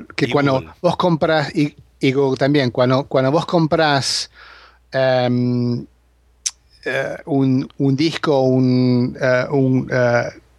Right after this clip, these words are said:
Speaker 1: unas canciones de, de, de Amazon, te lo pone,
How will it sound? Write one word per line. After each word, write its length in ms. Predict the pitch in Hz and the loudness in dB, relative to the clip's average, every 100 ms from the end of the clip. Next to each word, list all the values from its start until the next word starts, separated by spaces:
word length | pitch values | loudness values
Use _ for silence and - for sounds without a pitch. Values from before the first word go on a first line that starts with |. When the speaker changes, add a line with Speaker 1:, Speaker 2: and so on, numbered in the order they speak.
| _ - _ - | _ -20 _ -2
Speaker 1:
unas 200 | 143 135 | 0 0
canciones 880 | 143 139 - 165 143 127 127 - 120 | 0 0 2 2 2 0 0 -2 -4
de, 360 | 135 127 127 127 | 0 0 0 -2
de, 240 | 123 117 - | -2 -2 -4
de 80 | - | -2
Amazon, 480 | 147 151 135 139 127 | 2 2 2 2 2
te 120 | 127 | 2
lo 120 | 127 | 0
pone, 520 | - 147 151 147 156 | 0 0 2 0 -2